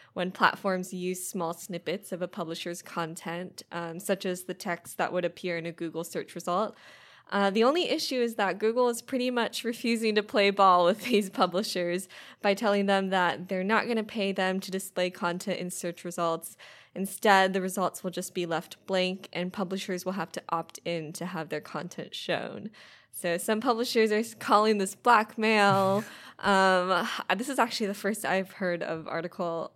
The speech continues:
Speaker 1: eleven, but, um, what are your thoughts on all this?
Speaker 2: Well, it's funny because, uh, I'm the, in both, whether you live on one or the other side of the argument doesn't matter, but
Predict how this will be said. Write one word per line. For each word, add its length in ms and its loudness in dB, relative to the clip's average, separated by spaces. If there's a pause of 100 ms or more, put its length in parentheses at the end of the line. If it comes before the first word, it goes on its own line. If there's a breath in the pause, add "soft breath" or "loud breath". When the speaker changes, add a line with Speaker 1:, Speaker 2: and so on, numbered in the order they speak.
Speaker 1:
eleven, 640 -4
but, 300 -6 (600 loud breath)
um, 360 -4
what 260 -2
are 40 4
your 180 4
thoughts 360 0
on 140 -2
all 160 0
this? 460 -6 (180 loud breath)
Speaker 2:
Well, 80 4
it's 120 0
funny 320 0
because, 800 0
uh, 440 -2 (160)
I'm 320 0 (180)
the, 480 2
in 160 2
both, 340 0 (400)
whether 680 -4
you 200 -2
live 180 0
on 200 -2
one 220 0
or 240 -4
the 160 -4
other 180 -2
side 180 -4
of 40 -8
the 100 -4
argument 360 -4
doesn't 200 -8
matter, 260 -6
but 220 -10